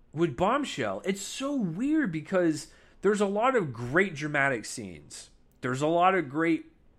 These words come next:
well-written scenes. The dialogue is just spicy, and it's just hitting back and forth between characters,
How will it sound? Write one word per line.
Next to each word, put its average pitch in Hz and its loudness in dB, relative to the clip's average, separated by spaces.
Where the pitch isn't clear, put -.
well-written 170 2
scenes. 135 -8
The 127 -2
dialogue 147 2
is 127 -2
just 123 -4
spicy, 160 0
and 123 -8
it's 127 -8
just 135 -8
hitting 196 -2
back 160 4
and 139 -10
forth 160 -2
between 135 -8
characters, 160 0